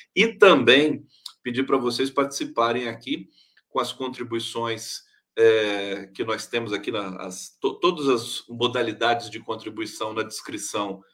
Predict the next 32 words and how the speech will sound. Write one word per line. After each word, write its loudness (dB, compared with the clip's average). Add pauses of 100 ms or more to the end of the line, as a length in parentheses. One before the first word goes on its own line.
(240)
desta 4
live. 8 (400)
Altamiro, 8 (500)
o -4
fim 0
de -4
semana 6
foi 2
tomado 2 (1040)
por 4
essa 4 (320)
coisa 4 (200)
que 0
a 8
gente -4
não -4
sabia 0
direito, -2
que 0
era 4
o, 0
o -4
grupo -6
Wagner. -2 (840)
Você -4
acompanhou 2
isso? 2
Eu 4
fiquei, 0
eu 8
fiquei -2
chocado. 2